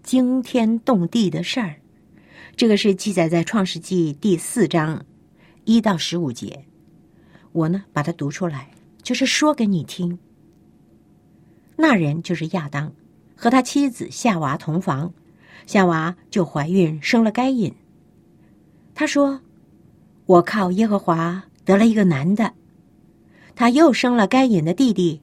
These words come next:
亚伯，亚伯是牧羊的，该隐是耕地的。过了一些日子，该隐拿地里的出产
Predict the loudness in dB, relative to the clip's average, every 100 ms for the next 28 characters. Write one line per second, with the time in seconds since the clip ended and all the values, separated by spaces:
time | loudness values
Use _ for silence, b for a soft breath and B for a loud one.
0 | _ -2 -2 -2 -4 -4 -8 _ _ _
1 | b b b 2 4 2 2 0 2 2
2 | 0 -2 -2 -2 -6 _ -20 _ _ _
3 | 2 4 4 0 -6 -10 -4 -2 0 4
4 | 4 2 -4 -16 _ _ _ _ _ _
5 | _ b b 2 4 6 4 2 2 2
6 | 0 -6 -18 _ b b b 4 4 4
7 | 2 -2 -2 2 4 2 2 2 4 2
8 | 0 0 -2 -2 -6 -6 -8 -8